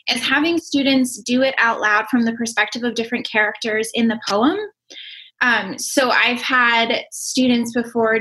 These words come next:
do, um, The Charge of the Light Brigade, and one did it from the perspective of a soldier going to war, and then another one did it from a perspective of the wife who was waiting at home. And then, y-, you know, another one did it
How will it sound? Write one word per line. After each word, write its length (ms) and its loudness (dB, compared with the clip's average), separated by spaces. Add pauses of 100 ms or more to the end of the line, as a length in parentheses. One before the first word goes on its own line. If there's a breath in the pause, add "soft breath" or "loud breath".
(100)
do, 580 0 (440 soft breath)
um, 460 0
The 100 2
Charge 320 0
of 100 0
the 60 0
Light 240 0
Brigade, 560 0 (400 loud breath)
and 440 0
one 300 4
did 160 2
it 260 0
from 280 -2
the 100 0
perspective 480 -4
of 140 -2
a 60 -2
soldier 460 -2
going 180 0
to 100 -8
war, 340 2
and 140 2
then 100 0
another 380 0
one 140 2
did 120 2
it 160 -4
from 140 0
a 80 -6
perspective 680 -4
of 140 -4
the 100 2
wife 420 0 (540 loud breath)
who 140 2
was 220 -2
waiting 340 0
at 80 -6
home. 540 0 (720)
And 180 2
then, 400 2
y-, 140 2
you 100 4
know, 80 4
another 320 2
one 120 2
did 120 0
it 140 -6